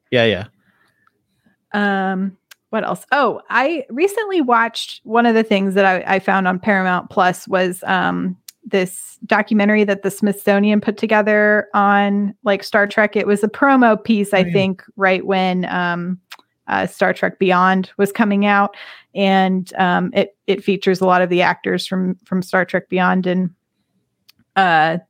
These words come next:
Speaker 2: they do some, like, history. It's very much those, like, um, the, the, like, toys that made us sort of vibe. And I think it was used at the Museum of Pop Culture in Seattle,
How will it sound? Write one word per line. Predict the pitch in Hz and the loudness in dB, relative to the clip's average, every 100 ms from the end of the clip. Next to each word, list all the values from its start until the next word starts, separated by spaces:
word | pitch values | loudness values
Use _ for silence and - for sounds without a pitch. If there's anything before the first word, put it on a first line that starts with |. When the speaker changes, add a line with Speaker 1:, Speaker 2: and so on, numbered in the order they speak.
| _ | _
Speaker 2:
they | 196 190 185 180 180 180 - _ _ - | 2 4 4 2 0 -2 -8 _ _ -20
do | - 214 208 208 196 185 185 _ _ _ _ _ - | -2 0 2 2 2 0 -4 _ _ _ _ _ -6
some, | - 381 | -2 0
like, | 339 | 0
history. | - 269 285 254 | 0 0 2 2
It's | 247 226 | 2 2
very | 269 302 | 2 4
much | 262 214 214 - | 4 2 0 0
those, | 208 202 | 0 2
like, | 196 185 - _ - - _ _ - | 0 0 -6 _ -20 -20 _ _ -8
um, | 196 185 - 62 - 214 - - - _ _ _ _ | -4 -2 -2 -4 -10 -14 -18 -20 -20 _ _ _ _
the, | 85 - 208 180 170 170 190 | -18 -2 2 2 0 -4 -2
the, | 202 | 0
like, | 185 180 | 0 -2
toys | - 196 196 196 | -2 4 4 2
that | - | -4
made | 190 185 190 | -2 0 4
us | 220 214 - | 2 2 -6
sort | - 226 220 | -6 0 2
of | 220 | 2
vibe. | 226 220 226 226 220 | 2 2 2 0 -2
And | 202 | 0
I | 190 | 0
think | 190 233 | 0 0
it | 226 | 2
was | 196 202 | 0 0
used | 196 196 196 185 | -2 0 -2 -2
at | 180 175 - | -2 -2 0
the | 185 180 | 0 0
Museum | 180 185 180 190 185 | 0 -2 0 0 0
of | 180 | -2
Pop | - - - | -4 -6 -2
Culture | 190 180 190 185 180 | -2 0 2 4 2
in | 196 185 | 0 -2
Seattle, | - 180 180 180 185 | 0 2 4 2 0